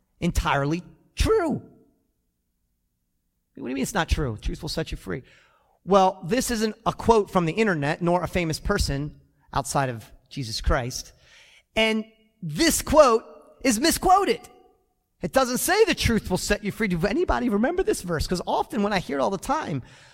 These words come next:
I go, "Really? Is that what it says?" How about we read the whole verse?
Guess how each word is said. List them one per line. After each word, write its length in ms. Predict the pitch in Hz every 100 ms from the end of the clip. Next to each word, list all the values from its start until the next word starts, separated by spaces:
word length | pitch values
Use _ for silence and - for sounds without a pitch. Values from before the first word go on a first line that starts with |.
| - -
I 100 | 170
go, 120 | 175
"Really? 300 | 415 415 403
Is 100 | -
that 140 | 294
what 120 | 302
it 80 | 294
says?" 480 | 285 269 240 - - _ _ _ _ _ _ _ _ -
How 100 | 208
about 160 | 269
we 60 | 214
read 240 | 190 196
the 80 | 165
whole 240 | - 202 165
verse? 560 | 117 101 - - -